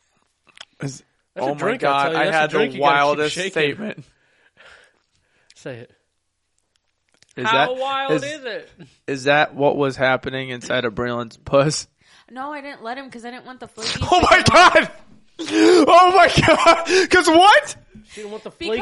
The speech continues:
Speaker 2: flakies,
Speaker 3: like, when
Speaker 2: quote unquote.
Speaker 3: if you moisturize something that's dry,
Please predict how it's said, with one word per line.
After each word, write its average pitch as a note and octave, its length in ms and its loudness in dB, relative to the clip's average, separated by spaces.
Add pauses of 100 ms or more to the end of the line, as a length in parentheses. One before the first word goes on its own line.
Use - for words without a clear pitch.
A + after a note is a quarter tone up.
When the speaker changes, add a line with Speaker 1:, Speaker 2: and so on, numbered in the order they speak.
(100)
Speaker 2:
flakies, C3+ 240 -10
Speaker 3:
like, D4+ 200 -10
when - 80 -12
Speaker 2:
quote E3+ 160 -6
unquote. C3 500 -12
Speaker 3:
if D4 160 -12
you D4 140 -14
moisturize D#4 640 -12
something D4 360 -16
that's C4+ 240 -16
dry, G#3+ 600 -8